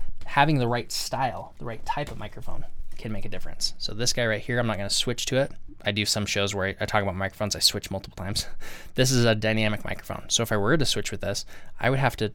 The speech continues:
talk really close to this because it rejects so much noise everywhere else that, you know, it, it's perfect for podcasting. This, on the other hand, I have my room treated. I have about a thousand dollars worth of sound treatment in this room because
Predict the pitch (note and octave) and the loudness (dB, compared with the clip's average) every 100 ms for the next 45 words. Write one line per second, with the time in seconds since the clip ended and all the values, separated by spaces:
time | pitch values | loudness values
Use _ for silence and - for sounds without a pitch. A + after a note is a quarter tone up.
0 | - - G#2+ A2 G2+ - A#2 - C#3+ D3 | -4 -4 -2 0 0 -2 -2 0 0 0
1 | - A#2 A2 F2+ G#2+ - B2 A2 - - | -2 -4 -6 -8 -8 -4 -2 0 0 0
2 | - - B2 A2+ A2 G#2 A2 A#2+ - A#2+ | -2 -4 -2 0 0 2 4 4 4 2
3 | A2+ G#2+ D#2+ G#2+ D3+ - - - - - | 2 2 4 4 4 2 2 0 -2 0
4 | - G#2+ G#2 F#2 E2+ - - - - - | 2 2 2 0 -2 -4 -6 -6 -6 -6
5 | F2 F#2 - - A#2 - - D#3+ - - | -4 -4 -6 -6 -4 -2 0 0 -2 -6
6 | - A2+ G2 F#2+ - - - G#2 A#2+ D3 | -6 -4 -2 -2 -2 -2 -2 0 4 4
7 | - - A2+ A2 A2 B2 C3+ - - - | 4 2 0 2 2 2 0 -2 -10 -2
8 | A2+ C3 B2 A2 A#2 A2 A2 - - E2+ | 4 4 6 6 6 6 4 0 -4 -6
9 | - - G2+ G2+ F#2+ - - G#2+ D3 B2+ | -8 -6 -4 0 0 0 0 4 6 6
10 | B2 A#2+ A2 A2 A#2+ G#2+ A#2 A#2 A2+ G#2 | 4 4 2 0 0 0 -2 -2 -2 -2
11 | G2+ A2+ G#2 G2 - C#3+ G#2+ A2 | -2 -2 -2 -4 0 2 2 0